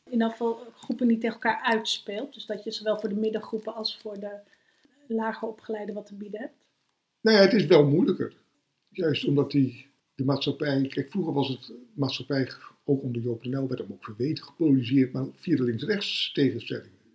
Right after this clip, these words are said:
Speaker 2: Nu zijn die,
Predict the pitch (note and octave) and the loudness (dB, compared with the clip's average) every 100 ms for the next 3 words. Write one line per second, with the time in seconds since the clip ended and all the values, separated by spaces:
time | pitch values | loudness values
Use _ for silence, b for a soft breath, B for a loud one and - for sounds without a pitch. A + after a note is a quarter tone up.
0 | _ _ _ _ _ _ - G3 G3+ - | _ _ _ _ _ _ 2 4 6 2
1 | - _ _ _ _ _ _ _ _ _ | -6 _ _ _ _ _ _ _ _ _
2 | - E3+ D3 D3 C#3+ - | 4 6 4 0 -2 -8